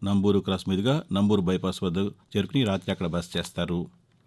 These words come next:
ఎన్నికల ప్రచారంలో భాగంగా తెలుగుదేశం పార్టీ అధినేత నారా చంద్రబాబు నాయుడు ఈరోజు బాపట్ల జిల్లా వేమూరులో పర్యటించనున్నారు. మార్కెట్ సెంటర్ నుండి ర్యాలీ నిర్వహించనున్నారు.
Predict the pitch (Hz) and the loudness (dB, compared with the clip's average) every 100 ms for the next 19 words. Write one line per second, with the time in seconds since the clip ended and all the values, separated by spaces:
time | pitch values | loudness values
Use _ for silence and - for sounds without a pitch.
0 | _ _ _ _ _ _ _ _ _ - | _ _ _ _ _ _ _ _ _ 6
1 | 147 185 196 170 131 160 151 143 135 113 | 8 10 8 6 4 4 6 6 6 4
2 | 120 127 127 117 127 123 123 104 110 104 | 4 6 4 4 6 4 4 0 0 2
3 | 104 110 107 101 98 98 101 104 104 98 | 2 2 2 2 2 0 0 2 2 2
4 | 104 104 98 95 98 98 98 95 95 98 | 2 2 2 2 0 0 -2 0 0 0
5 | 95 95 95 104 98 95 90 85 90 85 | 0 0 0 -2 0 -2 -2 -4 -2 0
6 | 82 - - - _ - 110 139 - 131 | -2 -6 -14 -20 _ 2 4 4 4 0
7 | - 113 101 104 110 104 101 98 92 90 | 0 0 0 0 2 4 4 4 2 -2
8 | 87 90 90 82 | -2 -2 -2 -2